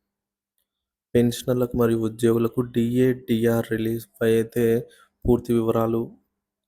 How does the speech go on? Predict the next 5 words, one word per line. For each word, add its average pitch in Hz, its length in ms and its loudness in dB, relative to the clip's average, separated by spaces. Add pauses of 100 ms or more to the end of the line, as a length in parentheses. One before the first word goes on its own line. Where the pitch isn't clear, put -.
(300)
ఆంధ్రప్రదేశ్ 151 600 2
ప్రభుత్వం 123 380 2
ఫైనాన్షియల్ 120 580 0
డిపార్ట్‌మెంట్ 120 500 0
ద్వారా 117 280 2